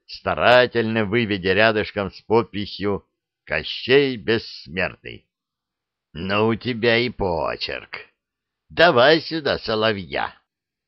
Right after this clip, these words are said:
И Кощей решительно треснул ладошкой по столу. Яга выскользнула за дверь и застыла в изумлении. Два гномика деловито разматывали сеть,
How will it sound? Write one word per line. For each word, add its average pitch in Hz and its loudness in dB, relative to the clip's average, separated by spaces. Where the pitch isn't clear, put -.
И 202 -8
Кощей 185 4
решительно 143 -2
треснул 120 -2
ладошкой 98 0
по 87 -8
столу. 65 -10
Яга 190 8
выскользнула 110 0
за 87 -2
дверь 151 -2
и 131 -2
застыла 113 -2
в 95 -4
изумлении. 90 -6
Два 160 6
гномика 127 0
деловито 139 4
разматывали 104 -2
сеть, 156 -6